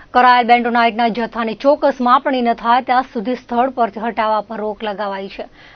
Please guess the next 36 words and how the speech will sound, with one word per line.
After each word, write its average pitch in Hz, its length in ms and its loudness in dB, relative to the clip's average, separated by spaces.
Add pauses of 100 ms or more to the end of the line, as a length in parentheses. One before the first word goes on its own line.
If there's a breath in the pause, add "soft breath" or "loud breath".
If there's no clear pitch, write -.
આ 233 160 4
અંગે 247 200 0
ખાણ 247 280 4
ખનીજ 262 360 -2
વિભાગના 240 420 2
અધિકારી 233 520 0 (520 soft breath)
કયુર 233 240 2
પંડ્યાએ 247 600 4
જણાવ્યું 226 440 -2
હતું 247 180 -6
કે 269 100 2
મળેલી 277 340 4
ફરિયાદના 302 540 4
આધારે 269 260 2
ખાણ 262 300 2
ખનીજ 254 380 -4
વિભાગની 233 420 0
તપાસ 233 420 0 (100)
ટીમ 233 180 -4
સ્થળ 233 320 -2
પર 247 240 -2
ગઈ 214 200 -6
હતી 214 280 -12 (340 loud breath)
અને 262 160 2
તપાસ 233 500 2
કરી 220 140 -2
હતી, 202 300 -10 (240 soft breath)
જેમાં 233 220 2
લીઝ 262 280 2
વિસ્તાર 262 460 2
બહાર 247 580 4 (100)
ખનન 302 360 2
થયાનું 262 400 2
સામે 214 320 -4
આવ્યું 202 260 -8
છે. 208 180 -10